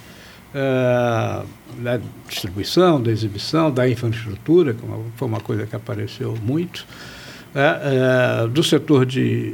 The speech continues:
de games, que hoje é um setor importante dentro desse mundo audiovisual, é, é, A ideia é, a ideia não, o projeto do banco é voltar a ser um agente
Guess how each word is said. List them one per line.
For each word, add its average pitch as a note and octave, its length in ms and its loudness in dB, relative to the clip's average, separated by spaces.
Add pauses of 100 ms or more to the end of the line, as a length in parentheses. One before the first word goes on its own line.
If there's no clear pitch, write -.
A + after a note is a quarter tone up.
de A#2+ 120 -4
games, D3+ 520 0
que B2 120 -6
hoje A#2 220 -2
é - 20 -4
um A2+ 80 -4
setor A2+ 320 -10
importante A2+ 600 -6
dentro A2+ 320 -6
desse A2 240 -12
mundo A#2 440 -6
audiovisual, A#2+ 720 -6 (720)
é, D#3 680 4
é, C3+ 760 -2 (280)
A D3+ 100 2
ideia E3+ 520 6
é, F3 340 8
a D#3+ 80 8
ideia F3+ 240 8
não, C3+ 140 6
o C3 60 6
projeto D#3 520 4
do C3 140 2
banco D#3 360 4
é D3+ 60 8
voltar D#3 540 6
a B2 60 2
ser C#3 200 0
um B2 100 2
agente A2+ 640 -2